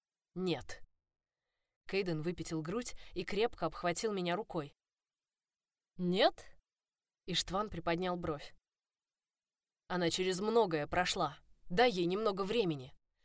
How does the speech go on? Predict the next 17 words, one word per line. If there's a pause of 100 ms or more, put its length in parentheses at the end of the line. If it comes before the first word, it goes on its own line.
(140)
Уверен,
что
Брэксли
с
удовольствием
бы
приняла
ванну, (140)
что-нибудь
съела, (260)
отдохнула». (1400)
Я
лежала
в
ванне
час
назад,